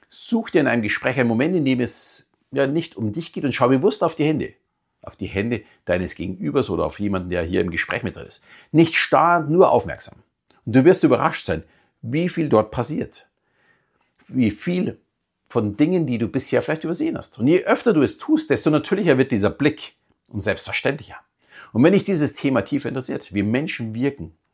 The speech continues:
wie sie sich zeigen und wie du das lesen kannst, dann findest du in meinem kostenlosen Vortrag Das Problem sitzt zwischen den Ohren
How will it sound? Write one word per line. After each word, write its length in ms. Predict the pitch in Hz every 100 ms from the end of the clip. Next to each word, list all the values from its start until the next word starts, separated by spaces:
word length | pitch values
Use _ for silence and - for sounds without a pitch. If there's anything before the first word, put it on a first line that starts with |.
| _
wie 260 | 95 104 98
sie 120 | 90
sich 280 | 90 85 -
zeigen 300 | 104 131 90
und 80 |
wie 80 | 95
du 200 | 113 107 - - -
das 180 | 87 85
lesen 280 | 131 311 113
kannst, 440 | - - - - _ _ _ _
dann 180 | 147 156
findest 300 | 139 123 -
du 80 | 101
in 260 | 98 87
meinem 180 | 95 90
kostenlosen 480 | 160 156 127 107 101
Vortrag 380 | 98 104 101 - _ - - _ _ -
Das 160 | 107
Problem 340 | 127 110 156 175
sitzt 300 | 156 156 -
zwischen 280 | 135 127 120
den 60 |
Ohren 460 | - 147 170 147